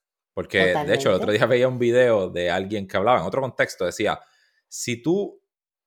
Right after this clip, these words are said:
Speaker 1: en algo, en tu esfuerzo que estás haciendo, en una comunicación, un contenido que haces, no tienes detractores,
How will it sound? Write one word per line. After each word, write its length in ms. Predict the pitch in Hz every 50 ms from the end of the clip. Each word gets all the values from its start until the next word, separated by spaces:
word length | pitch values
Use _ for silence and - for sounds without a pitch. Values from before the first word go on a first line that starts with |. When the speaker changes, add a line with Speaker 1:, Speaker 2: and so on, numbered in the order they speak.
| _ -
Speaker 1:
en 240 | - 127 120 120 117
algo, 380 | 113 113 117 120 147 151 - -
en 160 | 117 110 - -
tu 80 | 117
esfuerzo 320 | 110 - - 120 127 127 165
que 80 | 147
estás 160 | 147 - 147 143
haciendo, 340 | 127 - - 135 127 110
en 80 | 98 104
una 120 | 110 120
comunicación, 580 | - 131 131 127 127 113 113 110 - 113 110 110
un 120 | 110 110
contenido 480 | - - 143 135 - 139 131 131 127 120
que 120 | 113 110
haces, 280 | 92 92 - - - -
no 140 | 101 104 110
tienes 380 | - 139 139 151 151 151 135
detractores, 960 | 131 147 143 - 139 131 - - - - 160 156 127 92 87 92 - - -